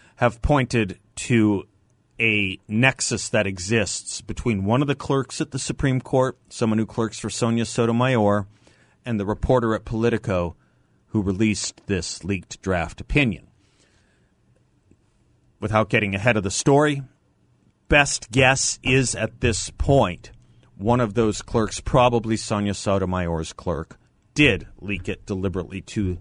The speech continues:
the media to, in fact, rally the left and Democratic base over this issue.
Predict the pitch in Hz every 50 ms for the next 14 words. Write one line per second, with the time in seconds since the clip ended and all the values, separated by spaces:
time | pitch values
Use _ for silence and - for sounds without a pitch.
0 | - - - 92 95 92 90 82 82 82 87 87 - _ _ _ _ _ - -
1 | - 170 156 131 113 90 82 82 - _ _ _ - - 104 101 - - - 139
2 | 135 120 92 80 - - - - - _ - 95 101 113 107 104 101 98 98 90
3 | 98 92 92 98 95 90 90 - 101 92 87 92 92 87 85 - - - 87 82
4 | 85 82 - _ - 98 78 67 - - - - - - _ _ - 113 113 90
5 | 87 80 64 - _ _ _ _ - 104 98 85 - - - - - 107 104 -
6 | - - - 60 -